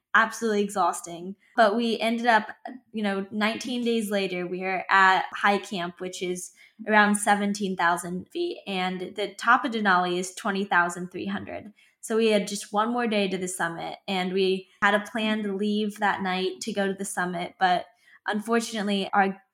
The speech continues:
guides had to go on a rescue mission for a man that was stranded high above us. And unfortunately, the man died. They weren't able to rescue him successfully.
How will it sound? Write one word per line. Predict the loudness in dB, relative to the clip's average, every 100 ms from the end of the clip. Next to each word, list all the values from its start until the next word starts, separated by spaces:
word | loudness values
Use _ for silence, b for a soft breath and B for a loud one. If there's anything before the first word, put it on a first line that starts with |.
| _
guides | 2 4 4 -2
had | -6 -6
to |
go | -4 -2
on | -2
a | 2
rescue | 0 0 -6 -4
mission | -6 -6 -8 -8 -10 -4
for | 0
a | 0
man | 0 0
that | 0 -2
was | -6
stranded | -6 -4 -2 -2 -6
high | -4 -2
above | 0 -2 -2
us. | -4 -6 -10 -16 b 0
And | 4 4 2 0 -2
unfortunately, | -2 0 -2 0 -2 0
the | 0
man | 0 0 0
died. | 2 2 0 -4 -8
They | -6 -4
weren't | -4 -4
able | -8 -6
to | -6
rescue | -6 -6 -8 -8
him | -6 -8
successfully. | -10 -8 -8 -8 -12 -10 -10 -12